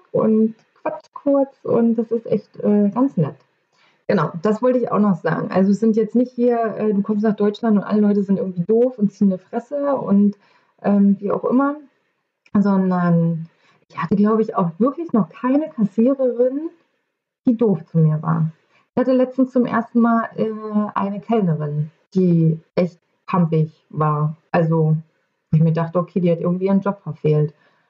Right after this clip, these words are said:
Aber ansonsten wirklich nur liebe, nette Menschen. Und auch bei der Kellnerin kann's, kann's ja echt sein, dass sie einfach 'n doofen Tag hatte. Ja,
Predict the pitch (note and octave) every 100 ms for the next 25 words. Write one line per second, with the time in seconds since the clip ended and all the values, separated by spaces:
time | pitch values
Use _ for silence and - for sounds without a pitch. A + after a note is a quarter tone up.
0 | _ - F3 E3 E3 E3 D#3+ E3 D#3 E3+
1 | F3+ - C4+ F3 G3 A#3+ E4+ E4 - A#3
2 | B3+ C4+ C4 G#3+ G3 A3+ C4+ B3+ G3 F3+
3 | A#3 F3+ D#3+ - D#3 - _ _ _ -
4 | - - A#3 - B3+ C4+ C4 B3+ C4 B3
5 | F#3 F3 F#3+ F#3+ - - A3 G#3+ A3+ A3+
6 | - G#3+ - G#3+ G#3 G#3+ - G#3+ G#3 -
7 | G3+ G#3+ A3 G#3 A3 A3+ B3 B3 A#3+ -
8 | F3 F#3 A3 C#4 _ _ _ _ _ _
9 | _ _ _ _ _ _ _ _ _ -
10 | D4+ G3 D#3+